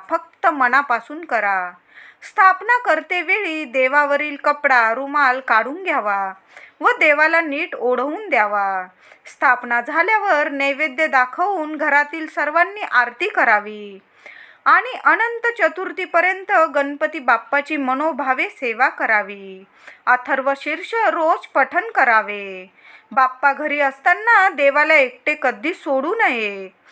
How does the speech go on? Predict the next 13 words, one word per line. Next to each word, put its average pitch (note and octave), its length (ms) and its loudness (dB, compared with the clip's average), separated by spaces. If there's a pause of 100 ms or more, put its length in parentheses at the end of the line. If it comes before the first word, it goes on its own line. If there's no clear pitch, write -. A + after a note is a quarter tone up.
(320)
रोज A4+ 380 2
दो-, F4 300 2
देवाला E4 520 4
गोडधोड D#4+ 640 -2
नैवेद्य C#4+ 680 -2
अवश्य B3 500 0
दाखवावा. G#3+ 840 0 (560)
रोज D4+ 340 2
न D4 240 0
चुकता E4 460 -2
कापूर D#4 480 0
आरती C4 420 2
करावी. G#3+ 840 -2